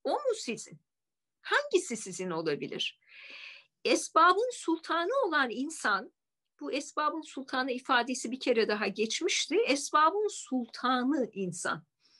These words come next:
Böyle eli bağlı, tesirsiz olursa öteki camit esbab,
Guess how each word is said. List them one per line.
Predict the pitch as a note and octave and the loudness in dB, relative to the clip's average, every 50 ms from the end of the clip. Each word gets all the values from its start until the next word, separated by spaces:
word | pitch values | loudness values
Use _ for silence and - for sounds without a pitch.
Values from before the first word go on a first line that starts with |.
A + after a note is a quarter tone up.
| _ _ _ _ _ _ _ _ _ _ _ _ _ - | _ _ _ _ _ _ _ _ _ _ _ _ _ 6
Böyle | E4+ A4+ C#5 B4+ G4+ G4 | 8 8 10 8 6 4
eli | - - C4 C#4+ C4 D4+ G#3+ E3 | 4 2 0 0 0 0 0 2
bağlı, | A3 A3 A3+ A#3+ A#3 A3 F3 F3 F#3 G3+ - _ _ _ _ | 4 4 6 4 4 2 0 0 -2 -2 -6 _ _ _ _
tesirsiz | - C#4 A#3+ A3+ A#3+ - - - B3 G#3+ - - - G3 F3+ F#3 - - - - - - _ _ _ _ | -4 -2 -2 -2 -2 -4 -4 -4 -4 -4 -4 -4 -2 0 0 0 -2 -6 -12 -12 -14 -16 _ _ _ _
olursa | - A3 A3+ B3 G4+ A4+ - - - - F#3+ G#3+ C#4+ - _ _ _ _ _ _ _ _ - | 2 4 4 4 4 2 2 2 4 4 4 4 2 -4 _ _ _ _ _ _ _ _ -4
öteki | - F4+ G4+ - A#4 G#4+ A4 - - C4 A#3 G3+ | -2 -2 0 2 2 0 2 0 -2 -4 -4 0
camit | G3 G#3+ A#3+ C#4 D4 D4 C#4 D4 F4+ F4 - - | 2 4 4 4 4 2 0 -2 -2 -2 -2 -2
esbab, | - G#3+ G#3+ - - - - - | -2 -2 -2 -4 -6 -8 -8 -8